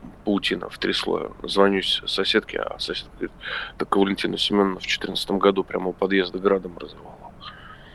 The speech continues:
Вот. А я говорю: «Вы знаете, что с её сыном?» Говорим: «Знаем, он, э, без памяти лежит в больнице». Говорит: «Саша, наверное, вспоминать ничего не хочет, у них родственников не было,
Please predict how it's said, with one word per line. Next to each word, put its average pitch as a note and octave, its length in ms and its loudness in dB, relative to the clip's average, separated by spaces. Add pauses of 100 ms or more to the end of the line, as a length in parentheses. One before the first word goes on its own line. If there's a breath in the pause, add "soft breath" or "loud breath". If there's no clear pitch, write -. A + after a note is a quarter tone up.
(1200 loud breath)
Вот. - 340 -6
А - 80 4
я F#2+ 80 8
говорю: F#2+ 160 4
«Вы G2 60 8
знаете, G#2 260 8
что - 160 -8
с - 100 -4
её F#2 80 -6
сыном?» F2 380 -4
Говорим: F2+ 240 -4
«Знаем, F#2+ 340 4
он, F2+ 240 0
э, F2 280 -2
без F2+ 200 -4
памяти F#2+ 380 2
лежит F2 300 -10
в - 40 -20
больнице». F2+ 420 -6 (480 loud breath)
Говорит: - 240 -4
«Саша, - 280 4
наверное, F#2 260 2
вспоминать - 500 0
ничего - 240 -4
не - 40 -10
хочет, - 360 -4
у - 40 -16
них - 160 -10
родственников - 540 0
не F2+ 80 -6
было, F2+ 180 -10